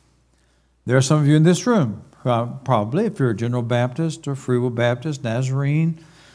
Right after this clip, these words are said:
Salvation Army, some of those groups, if you have Lord's Supper with them,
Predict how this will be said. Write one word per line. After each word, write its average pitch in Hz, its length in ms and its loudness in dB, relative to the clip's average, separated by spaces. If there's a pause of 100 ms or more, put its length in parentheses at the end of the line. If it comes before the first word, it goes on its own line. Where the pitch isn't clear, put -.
(560)
Salvation 143 520 4
Army, 156 360 6
some 156 240 2
of 143 80 4
those 143 180 2
groups, 156 600 0 (180)
if 120 180 -8
you 123 100 2
have 123 100 0
Lord's 131 280 0
Supper 143 300 0
with 143 160 0
them, 185 320 0